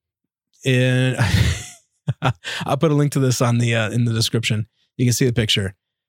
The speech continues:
Uh, again, it's, uh, an artist de-, artist rendering. Uh, I don't know if he did it or friends did it.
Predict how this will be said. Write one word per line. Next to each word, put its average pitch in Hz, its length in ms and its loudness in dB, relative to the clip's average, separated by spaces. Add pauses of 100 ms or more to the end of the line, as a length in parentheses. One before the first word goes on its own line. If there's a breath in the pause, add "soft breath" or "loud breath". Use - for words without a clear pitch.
(280)
Uh, 110 260 -2
again, 139 380 0
it's, 110 360 -4
uh, 113 220 -2
an 110 80 -2
artist 135 320 0
de-, 127 240 -2 (160)
artist 143 460 0
rendering. 123 640 0 (220)
Uh, 120 140 0
I 117 80 0
don't 127 60 4
know 131 80 2
if 113 80 -2
he - 120 -4
did 175 160 2
it 160 60 2
or 113 280 -4
friends 131 300 0
did 113 220 0
it. - 100 -4